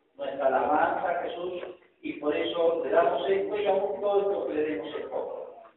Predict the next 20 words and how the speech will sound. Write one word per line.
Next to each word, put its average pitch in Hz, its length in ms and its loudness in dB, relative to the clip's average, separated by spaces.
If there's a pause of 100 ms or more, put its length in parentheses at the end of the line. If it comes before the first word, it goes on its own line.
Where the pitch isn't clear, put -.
(680)
Tanto 202 320 4
esfuerzo, 214 520 4
tanto 185 360 2
gasto 196 400 2
para 147 240 2
unas, 147 320 -2 (960)
un - 100 -20
par 180 180 2
de 214 140 0
horas. - 360 2 (600)
Sí, 427 560 -10 (960)
y - 60 -20
podemos 165 440 2 (100)
hacer - 200 -2
más - 300 -2
todavía. 131 600 -4 (440)
Gastamos 147 460 -4
en 127 120 -6
tantas - 400 -4
cosas. - 340 -8